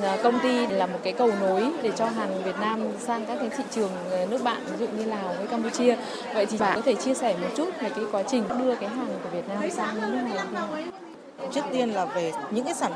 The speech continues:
Speaker 2: phẩm về nông nghiệp, chế biến chuyên sâu thì, ờ, mục tiêu là muốn đưa nó sang xa hơn cơ. Ờ, thực tế là cũng đã đi rồi, Nhật rồi, Pháp rồi.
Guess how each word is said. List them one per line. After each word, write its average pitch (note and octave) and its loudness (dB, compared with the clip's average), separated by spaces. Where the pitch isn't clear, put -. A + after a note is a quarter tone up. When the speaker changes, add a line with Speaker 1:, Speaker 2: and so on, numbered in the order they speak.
Speaker 2:
phẩm E3+ 2
về D#3+ -4
nông G#3 0
nghiệp, G3+ 4
chế G#3 4
biến G3 2
chuyên A#3+ 2
sâu G#3+ 4
thì, F#3+ 2
ờ, E3+ -2
mục G3+ 0
tiêu C#4+ 6
là F#3 2
muốn F#3 0
đưa B3 6
nó G#3+ 2
sang A#3 -2
xa C4 8
hơn C#4 12
cơ. B3 10
Ờ, G3 4
thực A3+ 0
tế A3+ 10
là E4+ 6
cũng A#3+ 0
đã A#3+ 4
đi C4 4
rồi, A3 6
Nhật A3 6
rồi, G3+ 6
Pháp D4+ 0
rồi. G#3 4